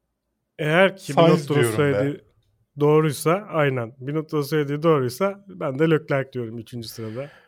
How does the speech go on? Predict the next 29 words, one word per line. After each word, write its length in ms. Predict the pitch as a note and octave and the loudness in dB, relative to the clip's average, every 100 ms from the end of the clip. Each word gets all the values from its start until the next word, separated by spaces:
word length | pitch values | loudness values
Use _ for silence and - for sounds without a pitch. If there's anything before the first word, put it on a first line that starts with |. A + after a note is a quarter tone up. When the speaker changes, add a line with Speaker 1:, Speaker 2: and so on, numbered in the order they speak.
| _ - | _ -12
Speaker 2:
Ben 160 | C3 B2+ | -8 -4
Sainz 480 | - G#2+ G2+ E2+ | 2 2 2 -4
diyorum. 240 | F2 E2+ F2+ | -6 -6 -6
Çünkü 380 | - A2 - A2 | -8 -8 -4 0
bence 260 | A2 G2+ | 2 0
Ferrari'de 840 | G#2 G#2+ G2+ G2+ G2 F2+ E2+ B2 B2 _ _ _ _ _ - | -2 0 2 4 4 2 0 0 0 _ _ _ _ _ -4
birinci 420 | G2+ F#2+ F#2 F#2 | -2 -4 -8 -10
pilot 260 | - G#2 - | -6 -6 -4
Sainz. 600 | - F2+ F2 - - _ _ _ _ _ _ _ _ _ _ - - - - B4+ _ _ _ | -2 -2 -4 -14 -20 _ _ _ _ _ _ _ _ _ _ -10 -10 -12 -16 -18 _ _ _
Speaker 1:
<laughs> 100 | E3+ | -8
Okey. 360 | - F#3 - F3 | -4 -4 -2 -2
<laughs> 40 | - - - - - _ _ _ _ _ _ _ - - - - - - - G4+ - _ _ - | -4 -10 -12 -12 -20 _ _ _ _ _ _ _ -20 -20 -18 -18 -12 -8 -4 -6 -8 _ _ -6
Tabii 220 | D#3 D3+ | -2 2
abi, 140 | D3+ | 2
saygı 380 | D#3+ D#3 D#3+ F3 | 2 2 4 4
duyuyorum. 260 | E3 C#3 C#3+ | 2 0 -2
Speaker 2:
<laughs> 40 | - _ - - - - - A2 - _ _ _ A3 | -14 _ -20 -20 -20 -20 -12 -12 -12 _ _ _ -8
Speaker 1:
Ee, 560 | D3 C#3+ C#3 C#3 C#3 C#3 | -4 -2 -2 -2 -4 -2
Speaker 2:
Çoğunluğun 680 | C3+ A#2+ A#2 A#2 B2 B2+ B2+ | 2 4 4 2 2 2 2
görüşünün 520 | A#2 A2 - A2+ A2 | 2 2 0 -2 0
aksine 460 | G#2+ G#2 B2+ C3 A#2 | -2 -2 -2 0 2
ben 140 | A2+ | 0
Sainz'ın 580 | A2+ A#2+ G#2+ G#2 A#2 A2+ | 0 2 2 0 -4 0
daha 200 | A2 G2+ | 2 2
iyi 260 | G2 F#2 | -2 -6
bir 60 | E2+ | -12
pilot 300 | - G2+ - | -14 -12 -10
olduğunu 380 | G#2+ G2+ G#2+ A2 | -12 -12 -18 -16
düşünüyorum. 440 | A#2 - A#2+ C3 | -18 -16 -18 -20